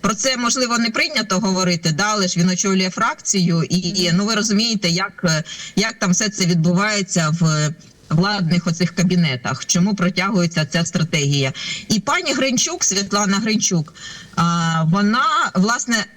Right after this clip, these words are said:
е, особисто представляла цю стратегію на, е, засіданні уряду, і уряд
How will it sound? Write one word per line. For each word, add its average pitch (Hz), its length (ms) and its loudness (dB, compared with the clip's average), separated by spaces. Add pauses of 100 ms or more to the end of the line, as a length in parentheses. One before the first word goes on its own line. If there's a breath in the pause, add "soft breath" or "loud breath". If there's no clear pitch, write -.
е, 180 220 2
особисто 240 840 0
представляла 185 920 0
цю 180 200 0
стратегію 262 720 -2
на, 214 500 2 (200)
е, 160 40 0
засіданні 208 680 0
уряду, 151 600 0
і 175 140 0
уряд 285 440 -2